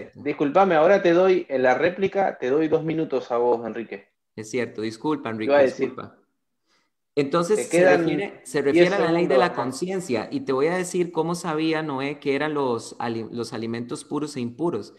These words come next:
Speaker 1: Es porque tienes que entender, Enrique, que la idea de la pureza y de la abominación no es solamente de Israel, ya la tenían otros pueblos. Por ejemplo, cuando tú lees en el libro de, de Génesis que José,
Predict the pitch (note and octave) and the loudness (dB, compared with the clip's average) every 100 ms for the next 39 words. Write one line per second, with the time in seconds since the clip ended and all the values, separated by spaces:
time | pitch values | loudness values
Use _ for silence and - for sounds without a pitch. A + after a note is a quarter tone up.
0 | _ _ _ - - E3+ F3 E3+ F3 F3 | _ _ _ -12 -6 -2 0 0 0 -2
1 | F3 E3+ E3 D#3+ D3+ D3+ D3 C#3 C3+ G#2 | -6 -6 -4 0 0 0 -2 -6 -4 -8
2 | - A2 G#2+ G#2+ C3 D#3+ B2+ A2 A2 - | -4 -4 -4 -2 -2 0 0 -2 -6 -6
3 | A2 B2 D#3 D#3+ G#2 - A#2+ A2 G#2 G2+ | -2 -2 -2 -4 -10 -6 -4 -2 -2 -4
4 | A2 G#2+ G#2+ G#2 C3 C3+ D3+ F3 _ _ | -6 -6 -8 -4 -2 -2 -2 -8 _ _
5 | - A#2+ C3+ E3+ E3 E3 E3 E3 E3+ C3 | -4 -2 -2 -4 -4 -2 -4 0 -2 0
6 | A#2+ C3 F3 A#2+ A#2+ C3 D3 D3+ D3 D3 | -2 -2 -2 -2 -4 -4 -6 -4 -6 -6
7 | D3 - D#3+ F3+ B2+ G2+ - _ _ _ | -8 -6 -4 -2 -4 -6 -14 _ _ _
8 | A2+ B2+ D#3 D3 A#2 A2 A2+ G#2+ - D3 | -2 -2 -2 -4 -6 -4 -4 -4 -6 -2
9 | F3+ F3 - D3+ C#3 C#3+ D#3+ D#3+ D#3 - | -2 -2 -8 -4 -2 -2 -2 -2 -2 -6
10 | - A2+ A#2+ A#2+ C#3+ C3+ G#2+ G#2 - - | -20 -4 -4 -2 -4 -4 -6 -12 -14 -4
11 | A2+ A2 G#2+ G#2 - D#3+ D#3+ | -4 -2 -6 -6 -2 -2 -4